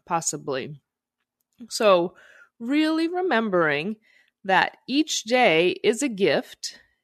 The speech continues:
and we need to live each day in the present moment without letting it get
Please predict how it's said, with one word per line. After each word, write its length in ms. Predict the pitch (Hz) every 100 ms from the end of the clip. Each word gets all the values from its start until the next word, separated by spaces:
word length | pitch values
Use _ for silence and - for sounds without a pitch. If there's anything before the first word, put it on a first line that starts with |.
| _
and 540 | 190 190 190 190 185 -
we 220 | 190 220 233
need 360 | 233 254 226 -
to 560 | - 254 240 240 247 - _ _ _ _
live 680 | 196 208 269 370 381 170 170
each 340 | - 196 - -
day 580 | 165 147 143 170 240 - _ _ -
in 200 | 269 320
the 80 | 349
present 480 | 359 214 175 160 -
moment 600 | 147 139 147 160 - - _ _ _ _
without 720 | 190 190 - 214 247 294 -
letting 300 | 202 196 190
it 160 | 170 -
get 400 | - 160 120 -